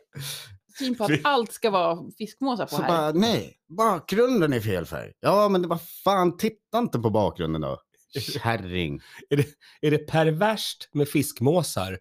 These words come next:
Speaker 2: Ja, men fan, det ska ju vara det hela tiden. Det är fyrar och fiskmåsar. Det är på något sätt, man får inte ha någonting annat.
Speaker 3: Jag tror att vi har en ny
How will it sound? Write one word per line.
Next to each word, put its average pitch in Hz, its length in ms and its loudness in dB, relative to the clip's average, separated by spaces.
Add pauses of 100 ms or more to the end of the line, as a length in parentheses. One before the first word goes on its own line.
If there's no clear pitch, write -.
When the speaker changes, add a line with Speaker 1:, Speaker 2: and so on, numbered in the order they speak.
(100)
Speaker 2:
Ja, 269 80 2
men 294 120 4
fan, 311 140 0
det 302 80 0
ska 311 100 -6
ju 302 60 0
vara 294 120 2
det 277 80 -2
hela 254 320 -4
tiden. 175 200 -2
Det 180 80 0
är 185 160 -8
fyrar 262 380 -2
och 233 120 -4
fiskmåsar. 214 800 -4
Det 202 260 -6
är 247 120 -2
på 247 120 -10
något 262 80 -4
sätt, 214 160 -6
man 220 140 -4
får 285 100 -6
inte 233 140 -4
ha 214 220 -2
någonting 214 920 -2
annat. 160 380 -4 (500)
Speaker 3:
Jag 127 140 -6
tror 156 220 -2
att 131 100 -2
vi 135 40 0
har 110 200 2
en 104 200 2
ny 113 340 0